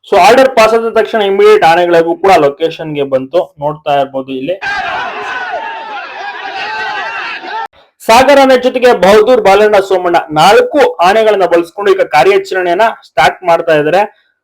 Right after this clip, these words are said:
ಆ, ಕಾರ್ಯಾಚರಣೆ ಯಾವ ರೀತಿ ಇರುತ್ತೆ ಕಾದು ನೋಡ್ಬೇಕು. ಸೋಮವಾರ ಆನೆ ಆಗಮನವಾಗಿರುವಂತದ್ದು ಮಧ್ಯಾಹ್ನ, ಆ, ಮಧ್ಯಾಹ್ನ ಒಂದು ಮೂರು ಗಂಟೆ, ಮೂರುವರೆ ಸುಮಾರಿಗೆ ಮಂಗಳವಾರದಿಂದ ಕಾರ್ಯಾಚರಣೆನ ಸ್ಟಾರ್ಟ್ ಮಾಡ್ತಾರೆ. ಒಂದಾನೆ ಹಿಡಿತಾರ, ಎರಡಾನೆ ಹಿಡಿತಾರ,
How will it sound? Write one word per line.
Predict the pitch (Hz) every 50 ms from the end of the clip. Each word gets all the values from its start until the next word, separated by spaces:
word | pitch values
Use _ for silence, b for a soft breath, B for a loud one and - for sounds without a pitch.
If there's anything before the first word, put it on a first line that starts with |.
| _ _ _
ಆ, | 156 156 156 160
ಕಾರ್ಯಾಚರಣೆ | 156 - - 185 190 226 262 262 247 247 247 233 202
ಯಾವ | 185 190 220 233
ರೀತಿ | 240 247 - - 233
ಇರುತ್ತೆ | 226 214 - 427 427
ಕಾದು | - - - 415
ನೋಡ್ಬೇಕು. | 415 381 381 381 392 - 427 381
ಸೋಮವಾರ | 381 - - - 427 240 240 240 233 226 233 247 214 - - - 170
ಆನೆ | 180 196 220
ಆಗಮನವಾಗಿರುವಂತದ್ದು | 220 - - 151 156 156 180 175 175 170 165 160 160 151 151 151 151 147 - 151 147 190 233 196
ಮಧ್ಯಾಹ್ನ, | 160 151 143 147 160 165 170 175 180 180 180 175 165 156 156
ಆ, | 147 143
ಮಧ್ಯಾಹ್ನ | 143 143 143 160 165 170 165
ಒಂದು | 160 160 156 160 156
ಮೂರು | 151 147 151 156 151
ಗಂಟೆ, | 160 156 151 156 165
ಮೂರುವರೆ | 156 151 147 147 147 151 147 143
ಸುಮಾರಿಗೆ | 143 - 147 147 147 143 143 139 139 196
ಮಂಗಳವಾರದಿಂದ | 220 220 - 151 147 151 170 190 208 202 196 180 175 170 190 190 190
ಕಾರ್ಯಾಚರಣೆನ | 147 143 151 156 156 - - 151 147 165 175 190 185 -
ಸ್ಟಾರ್ಟ್ | _ _ 147 139 147 - _ _
ಮಾಡ್ತಾರೆ. | 135 131 131 127 - 135 156 175 180 - _ _ _ _ _ _
ಒಂದಾನೆ | - 160 190 214 226 220 220
ಹಿಡಿತಾರ, | 214 202 196 196 196 196 190 196 196 185
ಎರಡಾನೆ | 175 156 151 160 175 175 175 170
ಹಿಡಿತಾರ, | 170 160 165 160 160 160